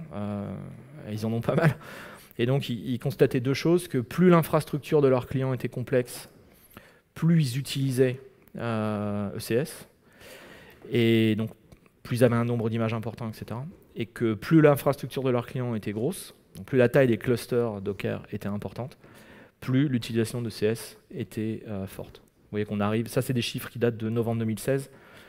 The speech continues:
qui sont encore, on va dire, relativement frais. Et donc, euh, E C S, euh, sur des déploiements de plus de cent nœuds,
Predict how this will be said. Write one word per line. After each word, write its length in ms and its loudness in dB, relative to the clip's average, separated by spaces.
qui 60 -20
sont 80 -14
encore, 340 -10
on 40 -12
va 60 -8
dire, 120 -6
relativement 460 0
frais. 280 -8
Et 40 -14
donc, 240 -10
euh, 260 -6
E 20 -4
C 200 -2
S, 240 6
euh, 100 -4
sur 240 -4
des 80 2
déploiements 460 0
de 100 -2
plus 160 -12
de 60 -14
cent 180 -4
nœuds, 160 -2